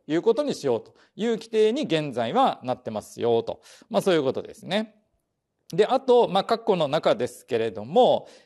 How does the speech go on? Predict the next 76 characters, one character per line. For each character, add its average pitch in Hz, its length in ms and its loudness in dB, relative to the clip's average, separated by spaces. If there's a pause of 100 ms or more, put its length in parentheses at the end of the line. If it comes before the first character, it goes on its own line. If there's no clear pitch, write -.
え 131 80 -2
っ 123 40 0
と、 147 100 -4
監 254 220 0
査 285 120 2
役 277 240 2
会 202 240 -2
設 160 280 -8
置 - 140 -10
会 190 180 -2
社 170 140 -6
の 147 140 -4
場 139 320 -2
合 139 60 -8
は、 208 440 2
え 120 160 0
っ - 20 -6
と、 - 120 -8
監 180 240 0
査 208 160 0
役 190 260 0
会 175 300 0
決 180 260 0
議 107 220 -10 (100)
で - 80 -16
す - 100 -18
ね。 202 160 -4 (220)
え 123 160 -4
ー、 - 20 -8
こ 185 120 -2
れ 208 100 2
に 226 80 0
よ 294 80 2
り 269 120 -2
定 127 260 -4
め 110 100 -6
る 82 80 -8
と、 - 100 -20 (240)
ま 170 120 -2
あ、 - 20 2
い 143 80 0
う 131 80 -2
こ 175 140 -4
と 269 100 -2
と 160 320 2
さ 117 140 -6
れ 104 100 -2
て 95 140 -14
ま 95 180 -10
す。 - 220 -20 (300)
で、 170 80 0
あ 262 120 0
と、 240 520 4 (140)
ま 175 100 0
あ、 - 20 -4
会 233 220 0
計 277 260 0
監 262 200 -6
査 269 140 -4
人 277 180 -6
に 285 100 -6
つ 320 120 -4
い 302 80 -2
て 285 100 -2
は 143 120 4
で 123 80 -2
す - 80 -12
ね、 170 340 -4
ま 156 320 0
あ、 156 40 2
あ 151 60 4
の、 135 600 2
も 185 220 2
う - 40 -4
こ 165 120 -2
の 160 240 2